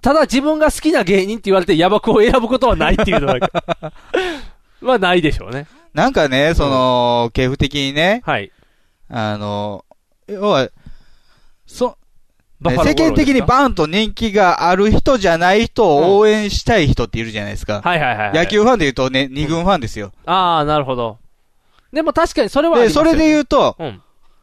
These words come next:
Speaker 2: バファロー五郎がずっとその位置で言われてたんですよ。
Speaker 1: うん。そうですね。キープしてましたもんね。
Speaker 2: で、それと同じ系譜で、
Speaker 1: うん。
Speaker 2: なんかね、紹介されたりすることが多いんですけど、
Speaker 1: あー、野爆が。
Speaker 2: ちょっと違うのね。
Speaker 1: そうやね。あの、リッ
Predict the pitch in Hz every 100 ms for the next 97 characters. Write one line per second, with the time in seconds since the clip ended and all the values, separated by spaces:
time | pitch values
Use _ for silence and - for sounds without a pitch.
0 | _ _ - 240 254 277 262 254 240 247
1 | 156 110 135 120 147 123 123 139 135 131
2 | 131 131 127 131 - 104 113 135 127 117
3 | - 98 - - 170 113 175 240 - 190
4 | 214 180 294 320 320 208 156 156 175 -
5 | 139 117 120 117 113 104 147 107 - -
6 | - _ _ _ - 143 131 120 113 127
7 | 120 - - - 147 131 123 143 120 104
8 | 101 131 113 113 95 131 127 160 143 120
9 | 113 120 131 127 120 120 104 98 523 -
10 | - 175 - 139 139 123 120 113 113 110
11 | 107 95 87 98 120 165 - 135 104 175
12 | 240 - _ - 196 220 220 226 359